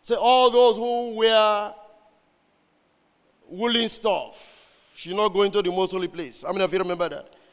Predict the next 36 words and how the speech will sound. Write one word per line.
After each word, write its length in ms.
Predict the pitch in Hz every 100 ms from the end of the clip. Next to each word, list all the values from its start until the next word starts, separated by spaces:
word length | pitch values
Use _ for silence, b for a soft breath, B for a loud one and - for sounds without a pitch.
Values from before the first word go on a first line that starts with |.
| b b _
Because 260 | 185 214 196
when 200 | 196 208
you 120 | 226
wear 300 | 262 233 226
your 120 | 220 190
woolen 280 | 208 220
stuff 340 | 220 - 208 190
and 140 | 175
go 60 | 190
into 180 | 214 208
the 80 |
most 240 | 185 202 202
holy 160 | 208
place, 260 | 196 202 175
you're 80 | 175
going 140 | 196
to 60 | 196
be 100 | 165
sweating. 420 | - 196 190 151
God 200 | 175 190
hates 260 | 156 196 190
your 120 | 160
sweat 440 | - 165 92 - B B -
because 200 | 160 180
that 100 | 185
is 120 | 180
a 40 |
part 220 | 170 185 175
of 80 |
the 80 | 151
curse 340 | - 180 151 156
in 80 |
the 60 | 147
book 220 | 139 160
of 100 | 147
Genesis. 560 | 127 165 147 135 -